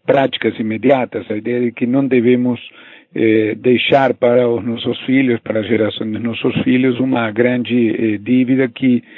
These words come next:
livre, eh, a nossa geração da necessidade de pagar por isso e, eh, acabe deixando para gerações futuras um ônus fiscal muito grande. Em segundo lugar, eh, a ideia de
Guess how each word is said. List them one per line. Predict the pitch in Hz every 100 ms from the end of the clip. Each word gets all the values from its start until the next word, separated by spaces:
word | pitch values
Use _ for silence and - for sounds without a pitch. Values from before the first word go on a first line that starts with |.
| - - _
livre, | 147 190 196 143 131 117 -
eh, | - 120
a | 127 127
nossa | 151 151 143
geração | 113 120 113 107 - 123 127
da | 120 120 120
necessidade | 117 110 110 - 120 113 113 107
de | 110 120 _
pagar | - 110 113 113
por | 151
isso | 131 160 147 - 107 _ - - _
e, | - 127 135 139
eh, | 139 123 -
acabe | 120 123 120 127 127
deixando | 117 127 113 - 123 117
para | - 123 117
gerações | 113 110 104 117 113
futuras | - 110 120 123 123 113
um | 117
ônus | 117 123 123
fiscal | 123 - 120 113 117 110 - - - -
muito | 123 120 127
grande. | 110 98 85 - _ _ - - -
Em | 135
segundo | 180 180 208
lugar, | 175 151 175 190
eh, | 196 - 160 151 143 147
a | 143
ideia | 135 143 156 147
de | 156